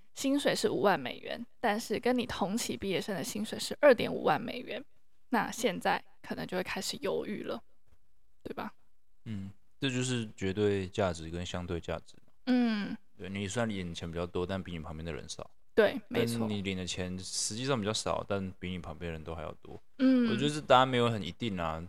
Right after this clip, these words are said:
Speaker 2: 其实觉得我，以我来讲，我可能还是会选比较多的。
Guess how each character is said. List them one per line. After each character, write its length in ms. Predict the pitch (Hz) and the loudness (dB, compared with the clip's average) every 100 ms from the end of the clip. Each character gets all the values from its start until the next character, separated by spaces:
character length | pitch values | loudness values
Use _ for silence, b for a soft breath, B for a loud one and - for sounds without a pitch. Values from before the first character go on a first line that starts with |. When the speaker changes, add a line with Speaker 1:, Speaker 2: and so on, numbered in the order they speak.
| - | -8
Speaker 2:
其 180 | - 113 | -6 -4
实 80 | 110 - | -4 -4
觉 280 | 120 131 | 2 6
得 100 | 139 | 8
我， 240 | 143 135 135 | 8 6 4
以 160 | 131 | 4
我 160 | 151 123 | 8 8
来 140 | 107 | 8
讲， 180 | 110 110 | 6 4
我 100 | 104 120 | 4 2
可 420 | - - 110 95 92 | -2 0 2 2 2
能 300 | 87 90 98 - | -2 -2 -4 -8
还 300 | - 98 98 | -2 0 0
是 160 | 113 | 0
会 160 | 113 113 | 0 0
选 400 | - 95 76 80 - - - - - - | -2 -6 -8 -10 -16 -18 -18 -18 -18 -10
比 260 | 90 71 76 | -8 -8 -6
较 280 | - 107 82 - | 4 6 6 2
多 280 | - 90 82 | -2 0 0
的。 220 | 78 71 | -2 -6